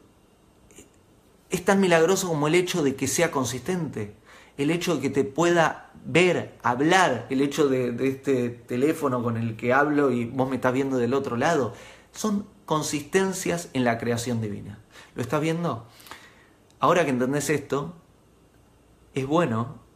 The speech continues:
que te pongas a pensar la próxima vez que decís, "Ey, estoy comiendo algo.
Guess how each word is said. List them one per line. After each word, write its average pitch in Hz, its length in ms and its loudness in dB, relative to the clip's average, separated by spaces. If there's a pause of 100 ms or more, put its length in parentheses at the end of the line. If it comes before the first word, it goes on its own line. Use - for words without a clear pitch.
(120)
que - 120 -10
te 117 100 -8
pongas 151 380 -2
a 117 120 -4
pensar 117 540 0
la 107 180 -6
próxima 120 440 -2
vez 120 160 -2
que 139 120 -6
decís, 127 500 -6 (800)
"Ey, 123 240 0
estoy 117 220 -6
comiendo 135 400 -2
algo. 107 420 -4